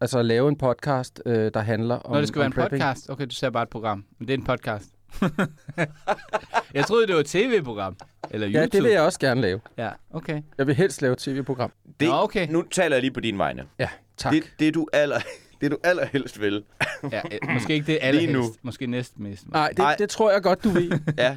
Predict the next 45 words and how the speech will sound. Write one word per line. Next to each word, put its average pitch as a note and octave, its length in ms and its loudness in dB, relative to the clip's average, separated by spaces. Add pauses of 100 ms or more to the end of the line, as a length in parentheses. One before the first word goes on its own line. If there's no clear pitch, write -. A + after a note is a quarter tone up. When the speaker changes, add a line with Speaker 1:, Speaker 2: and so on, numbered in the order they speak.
Speaker 3:
det, E3 120 2
du E3+ 120 2
allerhelst B2+ 440 0
vil. G#2 220 2 (260)
Og A2+ 120 0
det D3 60 2
er D3+ 40 4
jeg D3+ 100 2
meget C#3 160 2
spændt D3+ 240 -4
på, C3 180 2
hvor A2 100 0
langt B2 280 0
er D3 100 4
vi C#3 100 -2
med G2+ 120 -2
det? F2+ 180 -2 (180)
Speaker 1:
Ja. C#3 160 2 (440)
Politiets E3+ 340 0
indsatsstyrke. F3 480 0 (120)
Speaker 3:
Filmen. D#2 440 -6 (120)
Speaker 1:
Ja. A#2+ 80 0 (240)
Speaker 3:
Ja. E2+ 80 -2 (840)
Speaker 1:
Den, A3 120 6 (200)
øh, D#3 760 6
jeg D3 80 4
har E3+ 80 4
jo E3+ 60 6
et E3 60 0
samarbejde E3 500 2
med C#3 80 4
Michael C3 280 2
Spooner, E3+ 420 4
som C3+ 360 0
også, C#3 360 0
øh, B2 280 4
lavede A#2 260 4
det. C3 120 -2
Det C#3 80 0
var C#3+ 60 2
Simon E3+ 300 2
Bonde F#3+ 460 4
fra - 120 -4
Gramse C#3 320 0
Spektrum, D3 460 -2